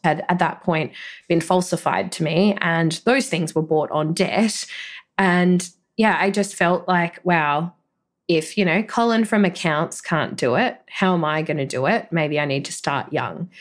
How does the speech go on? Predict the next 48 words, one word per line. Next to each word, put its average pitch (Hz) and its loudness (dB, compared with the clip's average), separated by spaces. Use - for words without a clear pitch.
So - 2
I - 2
started 247 2
exploring 175 4
it, 165 4
and - -2
I 175 4
guess 165 2
to 185 -2
cut 185 2
a 170 4
really 165 4
long 165 2
story 160 2
short, 151 0
discovered, 151 0
I 170 2
guess, 151 -2
financial 202 2
literacy 180 -2
for 165 -2
myself. 151 -2
But 165 -2
I 190 2
think 180 2
it's 185 0
really 175 2
important 170 0
to - -12
point 160 -2
out 151 -2
here 160 0
that 151 -2
I 214 2
had 175 0
a 156 0
really 165 0
good 156 -2
level 135 0
of 143 -4
financial 135 0
literacy. 156 -2
I 180 2
just 180 -4
didn't 180 0
listen - -4
to - -4
it. - -2